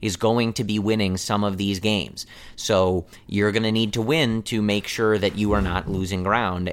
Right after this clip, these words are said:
and that's really it. I, I don't think I, I don't care who does it. I don't care who steps up, who doesn't step up.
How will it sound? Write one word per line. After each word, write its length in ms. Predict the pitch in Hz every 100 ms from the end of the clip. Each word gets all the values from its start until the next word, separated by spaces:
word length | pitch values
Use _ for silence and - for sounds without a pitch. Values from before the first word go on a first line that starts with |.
| -
and 540 | 92 92 90 92 90
that's 640 | - 90 92 - - - 95
really 380 | 95 113 127
it. 180 | 151 -
I, 280 | 67 92 90
I 20 |
don't 200 | 95 107
think 220 | 117 101
I, 240 | 101 98 87
I 60 |
don't 160 | 107 110
care 460 | - 110 110 107 104
who 280 | 98 123
does 260 | 131 127 135
it. 200 | 147 143
I 100 | 98
don't 160 | 98 107
care 180 | 95
who 160 | 90 120
steps 380 | 123 120 117 -
up, 240 | 123 123
who 160 | - 107
doesn't 360 | 113 113 120
step 280 | 113 120 110
up. 220 | 117 110